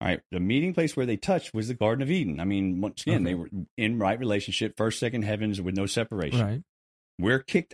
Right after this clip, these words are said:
Speaker 1: out of that relationship to where there's a flaming sword and a, uh,
Speaker 2: Cherubim.
Speaker 1: cherubim that are placed there. All right. Well, the cherubim are what? Our warrior and our messenger,
Speaker 2: <clears throat>
Speaker 1: Gabriel and Michael.
Speaker 2: Right.
Speaker 1: Flaming sword is the Holy Spirit and the Word of God.
Speaker 2: Right.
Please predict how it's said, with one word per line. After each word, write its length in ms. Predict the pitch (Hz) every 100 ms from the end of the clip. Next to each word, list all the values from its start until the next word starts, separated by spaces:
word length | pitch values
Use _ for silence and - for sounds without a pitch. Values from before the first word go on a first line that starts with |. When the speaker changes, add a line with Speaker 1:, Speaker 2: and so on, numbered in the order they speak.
| -
Speaker 1:
out 280 | - 175 151
of 160 | 101
that 180 | 104 98
relationship 720 | 98 123 160 117 104 110 104
to 100 | -
where 300 | 104 101 101
there's 400 | 95 98 98 95
a 120 | 95 92
flaming 420 | - 127 135 127
sword 320 | 117 110 107
and 400 | 107 98 98 98
a, 420 | 101 95 92 90 - _ _ _ _ _ _ _ -
uh, 360 | 110 101 98 - -
Speaker 2:
Cherubim. 200 | - 117
Speaker 1:
cherubim 560 | 135 160 156 104 113 104
that 140 | 101 104
are 100 | 98
placed 440 | - 202 208 -
there. 300 | - - - -
All 80 | 107
right. 160 | 113 -
Well, 160 | 110
the 120 | 98
cherubim 420 | - 143 185 147 147
are 100 | 135
what? 320 | 175 92 - -
Our 180 | 90 82
warrior 520 | 85 117 151 165 170
and 300 | 123 120 117
our 280 | 107 113 131
messenger, 460 | 113 98 98 117
Speaker 2:
<clears throat> 20 |
Speaker 1:
Gabriel 420 | 104 90 107 143 151
and 80 |
Michael. 420 | 107 78 - 175 -
Speaker 2:
Right. 280 | 123 117 147 170
Speaker 1:
Flaming 360 | 135 143 170
sword 340 | 165 113 107 135
is 80 | 143
the 120 | 107
Holy 220 | 127 135
Spirit 280 | - 92 110
and 100 | 131
the 40 |
Word 140 | 110 131
of 80 |
God. 300 | 170 180 - - -
Speaker 2:
Right. 220 | 113